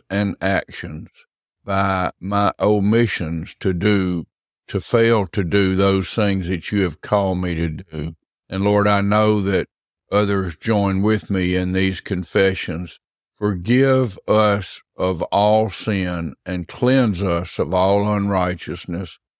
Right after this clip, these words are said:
and lead us, O Lord, in the way that is everlasting.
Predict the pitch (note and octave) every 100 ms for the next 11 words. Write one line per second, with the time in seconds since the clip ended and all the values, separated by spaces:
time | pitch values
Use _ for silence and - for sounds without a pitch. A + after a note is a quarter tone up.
0 | _ - F#2 G#2 A2 B2+ C3 A2+ F#2 G2
1 | - - F#2+ F#2 F#2+ F#2+ F#2 F#2 F#2+ F#2+
2 | G2 G2+ F2+ F2 D#2+ - F#2 F2+ F#2 G2+
3 | F#2+ F2+ F2+ F#2+ F#2+ F#2 - D#2+ E2